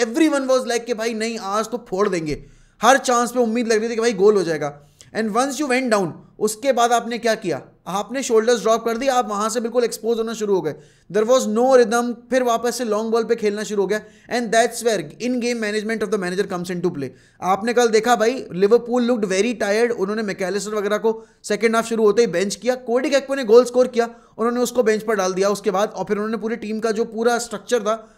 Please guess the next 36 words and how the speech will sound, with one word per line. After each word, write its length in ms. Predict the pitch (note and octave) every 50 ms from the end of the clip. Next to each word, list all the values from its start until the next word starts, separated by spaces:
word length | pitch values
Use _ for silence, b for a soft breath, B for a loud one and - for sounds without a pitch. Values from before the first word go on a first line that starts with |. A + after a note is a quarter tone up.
| B B F3+
वो 100 | A3+ C4+
चेंज 300 | - A#3+ B3 B3 A#3+ -
कर 160 | A3+ A3 G3+
दिया, 220 | F3+ F3+ D#3 B2+ - - b b b b b b -
जबकि 400 | D#3 G#3 G#3 G#3+ - - D4+ D4
वो 160 | B3 C#4 D4
गेम 280 | C#4+ - A#3+ A#3 A#3+ A#3+
में 120 | C#4 A#3+
कमबैक 380 | B3+ A#3+ A3 A3 A#3+ C4 B3+ B3+
कर 120 | B3+ B3
चुके 260 | B3 A#3+ A#3+ - B3+ B3
थे। 340 | A#3 F3+ C3 - b b b b b -
United, 520 | D3+ F#3 F#3+ G#3+ A3 A#3 B3+ - D#4 D#4 B3 - - A3
even 220 | B3 C4 D4+ D4+
after 300 | D4+ D4 C#4+ - - D4
knowing 320 | C4+ B3 A#3+ B3+ C#4 C4
कि 80 | A#3+ B3+
भाई 160 | G#3+ A#3 B3+
हम 200 | A#3+ A3 A#3+ A#3+
यहाँ 160 | A#3 A3+ A3
पर 160 | A3 B3 B3 F#3+
लैग 260 | E3+ F#3+ G#3+ G#3+ -
कर 120 | A3+ G#3
रहे 80 | G#3+ A3
हैं, 80 | A3+
हम 60 | A3 G#3
ट्रेल 240 | - G#3 G#3+ A3+
कर 140 | F#3+ G#3+ F#3+
रहे 140 | F#3 F#3 F3+
हैं, 200 | F#3 F#3+ b b b b b b
हमें 220 | F3 F#3 A3 A3+
बहुत 220 | F#3 F#3+ G#3 G#3+ A#3
सारे 140 | A3 A3 G#3
चेंजेस 300 | G3+ G#3 G3+ A3+ G#3+ -
करने 240 | G#3 F#3 F#3 G#3
चाहिए, 460 | G3 F3+ F3+ F3 G3 G#3+ - - -